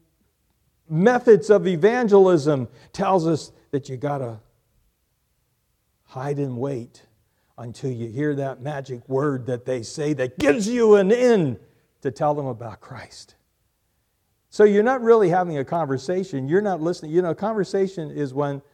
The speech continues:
one person talks and another one listens. And then that person talks and another one, and the other one listens. That's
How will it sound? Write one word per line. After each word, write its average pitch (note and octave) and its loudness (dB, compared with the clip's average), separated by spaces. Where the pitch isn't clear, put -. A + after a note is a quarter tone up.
one D#3+ -6
person E3+ -6
talks D#3+ -6
and B2 -8
another B2+ -4
one C3+ -10
listens. D3 -10
And D3 -4
then D3 0
that D3+ -2
person E3 -4
talks D#3 -4
and B2 -8
another C3+ -4
one, C3+ -8
and B2+ -8
the B2 -4
other D3 -4
one D3 -8
listens. D3+ -8
That's F3+ -8